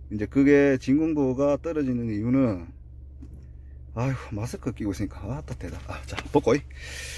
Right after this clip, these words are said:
아, 자. 여기에, 자, 보면, 음. 어, 어디 갔노?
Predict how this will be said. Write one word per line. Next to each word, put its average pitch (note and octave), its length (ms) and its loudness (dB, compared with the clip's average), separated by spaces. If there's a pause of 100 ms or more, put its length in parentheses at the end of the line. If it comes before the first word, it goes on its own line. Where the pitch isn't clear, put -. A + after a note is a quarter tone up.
(760)
아, A#2 500 2
자. G2+ 180 -2 (2500)
여기에, G#2+ 540 2
자, F2+ 480 0
보면, G#2 580 2 (280)
음. F2 420 -8 (4000)
어, - 180 -8
어디 F#2 160 -6
갔노? B2+ 200 -2